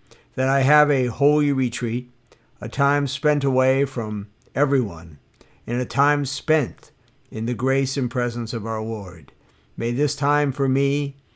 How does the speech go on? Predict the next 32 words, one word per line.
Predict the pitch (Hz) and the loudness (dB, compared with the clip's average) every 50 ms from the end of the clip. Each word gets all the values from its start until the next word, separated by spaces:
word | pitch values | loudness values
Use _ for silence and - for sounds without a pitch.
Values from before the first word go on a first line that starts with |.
| _ _ - - _ | _ _ -20 -20 _
as | - 120 127 127 | -6 -4 0 4
all | 143 147 160 160 156 | 6 8 8 8 8
retreats, | 139 135 127 123 - 131 113 101 98 - - | 6 4 0 0 -2 -4 -4 -6 -6 -10 -8
be | - 127 120 117 | -4 -4 -4 -4
a | |
time | 117 - 123 123 131 131 123 | -4 -4 -4 -2 -2 -2 -4
of | 117 117 110 107 | -4 -4 -6 -6
renewal, | 110 117 117 120 131 151 165 160 170 170 165 165 165 - _ _ _ _ _ - - | -4 -2 0 2 2 4 4 4 2 2 0 -2 -4 -8 _ _ _ _ _ -20 -20
of | - - | -20 -20
faith, | - - - 151 160 160 160 147 - - _ _ _ _ _ _ _ _ _ - _ - | -8 0 2 4 4 4 2 0 -4 -12 _ _ _ _ _ _ _ _ _ -20 _ -12
and | 107 104 | -10 -8
in | 107 110 110 | -6 -6 -4
growing | 107 123 147 151 151 151 147 143 | 0 4 6 6 8 6 6 4
in | 139 135 127 | 2 0 -2
holiness. | 107 117 117 104 98 90 82 82 92 - - - - - _ _ _ _ _ _ _ | -2 -2 -4 -6 -6 -10 -12 -14 -14 -16 -16 -16 -18 -20 _ _ _ _ _ _ _
So | - - 110 | -10 -6 -4
I | 110 120 | -2 -2
would | 120 120 117 | -2 -2 -4
appreciate | 120 117 - 151 156 143 - - 135 135 131 127 123 - - _ _ _ _ _ _ - | -6 -4 -2 0 0 0 0 0 0 0 0 0 -2 -4 -8 _ _ _ _ _ _ -6
your | - 123 120 | -4 -2 -2
prayers. | - - 127 113 101 87 85 78 80 - - - - _ _ _ _ _ _ _ _ _ _ - | -4 -4 -6 -6 -4 -6 -8 -10 -12 -12 -14 -14 -16 _ _ _ _ _ _ _ _ _ _ -6
I | - 120 | -2 2
also | 143 165 180 165 - 170 | 4 6 6 6 6 6
want | 160 147 151 147 147 | 6 6 6 4 4
to | 143 139 | 4 4
wish | 135 147 143 - - | 4 2 2 0 0
you | 147 143 143 | -2 -2 0
all | 135 135 135 139 139 135 | 2 2 4 4 4 4
a, | 135 131 131 131 - _ _ _ _ _ - | 2 -2 -4 -6 -10 _ _ _ _ _ -4
a | 120 117 113 | -2 -2 -2
happy | 104 92 127 151 151 - - 143 135 | -2 -2 0 0 0 0 0 -2 -2
Thanksgiving, | 131 151 143 135 131 123 - - 151 160 160 131 107 95 92 95 92 | 0 0 0 0 -2 -4 -4 -2 2 2 2 2 0 -4 -8 -10 -12